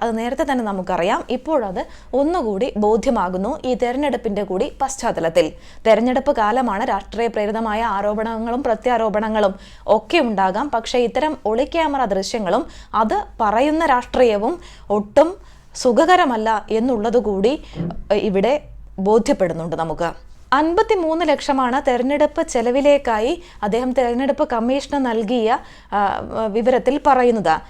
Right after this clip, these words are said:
ഈ മദ്യവും, ആ, മറ്റും ഒഴുക്കിയുള്ള പ്രചരണം പ്രളയം കഴിഞ്ഞ് നടുവൊടിഞ്ഞു നിൽക്കുന്ന ഒരു നാട്ടിലാണ് എന്നുള്ളത് കൂടി ഓർക്കുമ്പോഴാണ് നമുക്ക് ശരിക്കും നാണക്കേട് തോന്നുക. ഇപ്പോഴും ഒരു വീട് പോലും ഇല്ലാത്ത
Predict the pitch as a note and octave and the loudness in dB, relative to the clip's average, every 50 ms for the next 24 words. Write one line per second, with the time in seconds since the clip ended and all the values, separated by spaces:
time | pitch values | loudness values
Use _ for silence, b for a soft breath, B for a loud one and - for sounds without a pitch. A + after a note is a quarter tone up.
0 | B B B B B - B3 C4 B3+ - - A3 A3+ A3 A3+ G3+ F#3+ C4+ D#4 D#4+ | B B B B B -4 -2 -2 -2 -2 -2 -2 0 0 0 -2 0 0 0 2
1 | C#4 D4+ A#3+ F#3+ E3+ B B B B B - G3 G3+ G3+ G3 F#3+ - - - G#3+ | 2 2 0 0 -4 B B B B B -6 -4 -2 0 -2 -2 -4 -4 -4 -2
2 | A3 A3 G#3+ G#3+ C#4+ C4+ A#3 G#3+ A3+ A#3+ A#3+ - C#4+ C4+ A3+ A3+ A#3 - - G3+ | -2 -2 0 0 0 0 2 2 2 0 0 0 0 2 2 2 0 2 2 2
3 | G#3 F#3+ A#3+ B3 A3+ G3+ G#3 A3 D#4+ - E4 - - - B3+ B3 B3+ C#4 D#4 E4+ | 2 4 2 2 2 0 -2 -4 -6 -8 -14 -14 -6 -2 0 2 2 2 2 2
4 | F4 E4+ F4 C#4+ B3 A#3+ B3 A#3 A3+ A3+ A3+ C#4 E4 - - - - G#3+ A#3 A#3+ | 0 -2 0 0 2 2 2 0 0 -2 -4 -4 -6 -10 -12 -6 -4 -2 0 0
5 | A#3+ A#3+ G#3+ E4+ E4+ C#4+ C#4 B3+ A#3 C4 A#3+ C#4+ C#4+ B3 A#3+ A3 F#3+ - B3 B3 | 0 2 2 2 2 4 4 4 2 2 0 0 0 0 0 -2 0 0 0 0
6 | B3+ B3 B3 - - A#3+ A#3+ A3+ A3 G#3+ A#3 A#3+ - D4 C#4 A#3 G#3+ G#3 A#3+ C4 | 0 -2 -2 0 2 2 2 0 -2 -4 -4 -2 -2 0 0 0 0 0 -2 -2
7 | C4 - - - - - A#3 B3+ C#4 E4 D#4+ C4 A#3 A#3 A#3 C4 C4 B3 A#3+ B3 | -4 -6 -12 -18 -4 2 4 4 4 4 0 0 0 0 0 0 0 2 2 2
8 | B3 C4+ C#4 - - - - F#3+ G3+ A#3+ C4+ - D#4+ D4+ C4+ D4+ C#4 B3 G#3 G3 | 2 0 -2 -6 -6 -4 -2 -2 0 -2 -2 -2 -2 2 4 4 4 2 2 -2
9 | A3 C4 - - G#3+ A3+ A3 G#3+ - C4+ - B3 A#3 B3+ C4+ - D#4 C#4 B3 G#3+ | -4 -6 -6 -6 -6 -6 -4 -4 -6 -4 -2 0 0 0 0 -2 -2 -2 -2 -2
10 | G#3 G#3 A#3 B3+ B3+ B3+ B3 A3+ G3 F#3+ F#3+ F#3 F#3+ F#3+ F3 F#3+ F#3+ - B B | -2 -2 -2 -2 -2 0 0 0 0 0 0 0 -2 0 0 2 0 0 B B
11 | B B B B A#3 B3 - - D4 E4 D#4 D4+ D#4 E4 F#4 - - A3+ A#3+ B3+ | B B B B -2 -2 -2 0 0 0 0 0 -2 -4 -6 -6 -2 0 2 2
12 | D4+ F4+ F4 B B B B B - G#3+ G3 G#3+ A3+ C#4+ D#4 F4+ F4 C4+ C4+ C4 | 2 0 -4 B B B B B -4 -2 -2 0 0 2 2 0 0 2 2 2
13 | B3+ C4+ C4+ A#3+ A#3 A3 G#3 B3 A3+ G#3 - G#3+ A3 C4 | 2 2 0 0 -2 -2 -2 -2 -2 -2 0 -2 -2 -2